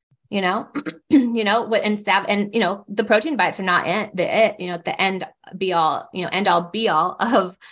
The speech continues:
Savage snacks. So, like, maybe there'll be a line at some point that, you know, that moves you. But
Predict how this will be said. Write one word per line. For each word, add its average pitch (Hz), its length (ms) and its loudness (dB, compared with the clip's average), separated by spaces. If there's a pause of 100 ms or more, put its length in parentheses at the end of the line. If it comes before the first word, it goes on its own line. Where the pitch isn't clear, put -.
(200)
Savage 202 400 0
snacks. 202 460 -2
So, 190 100 0
like, 180 260 2
maybe 196 280 -2
there'll 214 200 0
be 214 120 0
a 202 60 2
line 202 240 0
at 202 80 -2
some 202 240 -2
point 196 260 -4
that, 175 200 0
you 185 60 -6
know, 170 120 -6
that 180 160 -4
moves 226 320 -2
you. 120 160 -4
But 170 220 0